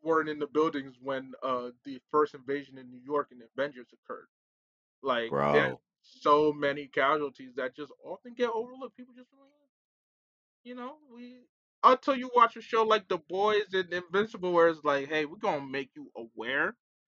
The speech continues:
Speaker 1: of
Speaker 2: You're
Speaker 1: the
Speaker 2: gonna, yeah.
Speaker 1: consequences."
Speaker 2: Yep.
Speaker 1: Like, we're gonna let you know, like, "Hey" people actually die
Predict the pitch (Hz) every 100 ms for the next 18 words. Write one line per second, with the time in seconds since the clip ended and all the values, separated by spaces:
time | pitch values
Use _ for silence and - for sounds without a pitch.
0 | _ _ - 170 180 - - 139 131 -
1 | - - 240 _ _ - 82 101 _ _
2 | _ _ _ 135 135 156 214 151 151 -
3 | 143 139 135 127 127 127 - 233 233 226
4 | 220 233 _ _ _ _ _ _ _ _
5 | _ _ _ 196 208 202 135 170 165 -
6 | 156 131 _ _ 139 131 117